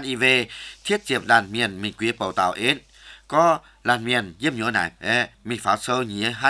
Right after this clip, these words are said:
I V. Diêm nhó quyền tây, thảo ấy quý trung tâm y tế Lục Yên quyền, yên hết xã tỉnh. Có làn miền, tóng diêm, chủ mình kế chết nhé, tú, phái bún đia, A R V.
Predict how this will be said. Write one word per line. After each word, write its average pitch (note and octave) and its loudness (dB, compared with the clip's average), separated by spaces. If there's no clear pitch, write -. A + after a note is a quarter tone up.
I B2 -6
V. G#2 -8
Diêm D3 2
nhó A2+ -4
quyền G2+ -4
tây, F#2 0
thảo G#2 2
ấy C#3+ 4
quý A#2+ 2
trung C#3 -8
tâm C3 0
y C3 -4
tế G#2+ 0
Lục G#2+ -8
Yên A#2+ -2
quyền, A2 0
yên C#3+ -2
hết D3+ -4
xã G2 6
tỉnh. A2+ 0
Có C3+ -2
làn A2+ 4
miền, G#2+ -2
tóng A2 -2
diêm, B2+ 4
chủ A#2 -2
mình G2+ -6
kế A2 -4
chết D#3+ -2
nhé, D3+ -2
tú, D#3+ -2
phái D#3 4
bún C3+ -6
đia, C3 0
A A#2 8
R G#2 -8
V. A#2 4